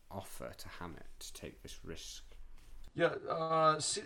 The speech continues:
Speaker 2: City Hammett was a, a, a trader from the north,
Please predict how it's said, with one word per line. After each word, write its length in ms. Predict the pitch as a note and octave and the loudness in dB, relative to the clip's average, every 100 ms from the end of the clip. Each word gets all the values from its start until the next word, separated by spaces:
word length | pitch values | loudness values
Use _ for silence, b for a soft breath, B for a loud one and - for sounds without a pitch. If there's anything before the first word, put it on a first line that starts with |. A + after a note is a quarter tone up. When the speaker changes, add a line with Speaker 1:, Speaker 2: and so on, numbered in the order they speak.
| - | -2
Speaker 2:
City 320 | - F#3 E3 | 4 6 6
Hammett 400 | D#3 D3+ D#3+ D3+ | 6 6 4 4
was 400 | C#3+ C#3 B2+ - C#3+ | 8 8 8 2 2
a, 300 | B2+ A#2 - | 4 4 2
a, 380 | A#2+ G#2+ - G#2+ | 0 0 0 -2
a 40 | |
trader 420 | - D3 C3 D#3 | 2 6 8 6
from 220 | C3+ B2 | 2 4
the 60 | A2 | 4
north, 500 | G2+ A2+ C3+ D#3+ | 4 6 6 4